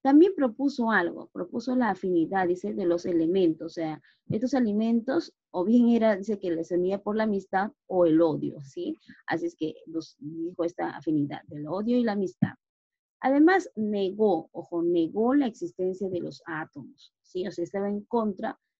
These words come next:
de los filósofos Leucipo y Demócrito, ¿sí? Muy bien, para él, acuérdate, mira, para nuestro querido Empédocles, era cuatro elementos que sostenía el universo, o estaba formado el universo, fuego, aire, agua y tierra, ¿sí? Muy bien,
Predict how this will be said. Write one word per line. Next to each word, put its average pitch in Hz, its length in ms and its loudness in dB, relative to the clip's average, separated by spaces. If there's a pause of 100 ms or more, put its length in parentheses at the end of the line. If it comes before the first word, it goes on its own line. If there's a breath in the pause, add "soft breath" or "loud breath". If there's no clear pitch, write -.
(120)
de 262 120 -4
los 285 180 -2
filósofos 208 640 -4
Leucipo 208 720 -4
y 208 120 -8
Demócrito, 160 680 -6 (200)
¿sí? 170 380 -4 (440)
Muy 160 140 -6
bien, 143 240 -14
para 156 200 -8
él, 185 160 -2
acuérdate, 190 580 -4
mira, 185 260 -4
para 165 280 -6
nuestro 165 260 -4
querido 175 220 -4
Empédocles, 214 580 -6 (320)
era 233 320 -4
cuatro 202 320 -4
elementos 180 540 -6
que 175 80 -10
sostenía 170 460 -4
el 165 80 0
universo, 160 480 -2
o 160 60 -8
estaba 170 280 -8
formado 160 400 -6
el 156 80 -2
universo, 160 500 -8 (440)
fuego, 175 640 -4 (200)
aire, 170 540 -2 (160)
agua 233 460 -4
y 170 120 -6
tierra, - 460 -10
¿sí? 330 260 -6 (160)
Muy 320 220 -6
bien, - 160 -16